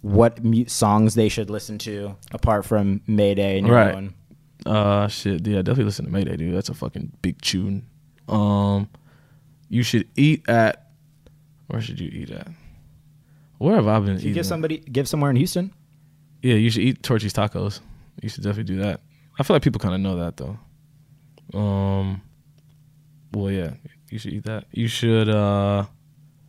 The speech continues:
Speaker 2: let's see. You should ride your bike more if you, if you're able.
Speaker 1: Great tip.
Speaker 2: Definitely go ride your bike more. Be outside. And you should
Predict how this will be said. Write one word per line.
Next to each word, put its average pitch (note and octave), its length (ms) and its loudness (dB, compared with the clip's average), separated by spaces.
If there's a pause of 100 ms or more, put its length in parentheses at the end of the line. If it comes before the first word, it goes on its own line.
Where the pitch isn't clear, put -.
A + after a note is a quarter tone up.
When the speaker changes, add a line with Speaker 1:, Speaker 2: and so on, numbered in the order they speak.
(720)
Speaker 2:
let's - 160 -12
see. - 280 -14 (1600)
You G#2+ 200 -4
should G2 560 0 (580)
ride A2 340 2
your G2 80 -2
bike G2 320 -2
more F#2 300 -4 (560)
if - 160 -8
you, G#2 180 -2
if - 140 -4
you're G2+ 120 2
able. F#2+ 360 0 (520)
Speaker 1:
Great G2+ 220 -8
tip. F#2+ 300 -10
Speaker 2:
Definitely G#2 380 2
go G2 120 4
ride G2 260 2
your F#2+ 80 -2
bike F#2 220 -2
more. F#2 420 -6
Be G#2+ 140 -4
outside. F#2+ 500 -2 (1040)
And A2 680 2 (160)
you A#2 340 -4
should G2+ 960 0